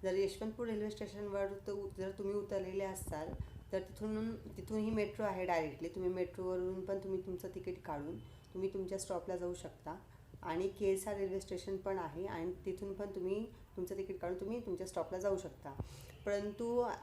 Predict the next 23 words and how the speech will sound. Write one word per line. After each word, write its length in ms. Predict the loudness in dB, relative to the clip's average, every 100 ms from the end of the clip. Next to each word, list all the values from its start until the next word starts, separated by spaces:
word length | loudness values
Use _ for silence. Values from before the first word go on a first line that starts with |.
| 0
असा 180 | 0
एक 160 | -2 0
प्रॉब्लेम 340 | 2 2 2
आहे 180 | 2 0
की 240 | -2 -4 0
जर 160 | 4
यशवंतपूर 640 | 6 4 0 -2 0 0
रेल्वे 260 | 0 0 -2
स्टेशनवर 440 | -2 -4 -4 -4
जर 180 | 0 2 2
तुम्ही 220 | 0 0
बसलात, 460 | 0 0 2 2 2 -2 -12 -18 -20 -20 0 8
तर 180 | 8 8
तुम्हाला 300 | 4 4 4
मॅजेस्टिक, 680 | 4 4 6 4 2 2 -2 0
मॅजेस्टिक 500 | 2 4 2 0 -4 -4
हे 120 | -4
स्टेशन 440 | 0 0 2 2
एक 160 | 2 -2
आहे, 300 | -4 -4 -6 -8 -18 -12
तिथून 280 | -8 -4 2
जवळपास 460 | 4 4 4 2 2
यशवंतपूरवरून 800 | 0 0 -2 0 0 2 0